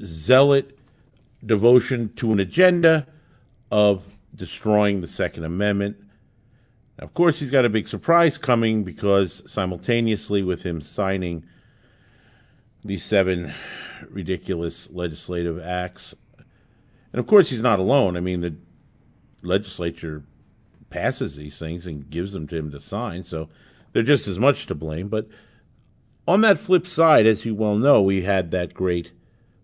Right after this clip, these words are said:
wonderful decision by Justice Thomas. That is the hammer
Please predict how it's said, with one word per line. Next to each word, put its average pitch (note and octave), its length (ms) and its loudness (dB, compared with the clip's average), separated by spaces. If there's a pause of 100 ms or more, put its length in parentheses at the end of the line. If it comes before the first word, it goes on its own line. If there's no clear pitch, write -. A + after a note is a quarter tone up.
wonderful E2 600 -6 (260)
decision F2+ 640 -8 (220)
by D2+ 240 -14 (560)
Justice - 360 -12
Thomas. - 540 -12 (640)
That E2+ 220 -4 (100)
is F#2 500 -4
the D#2+ 440 -8
hammer A#2+ 600 -2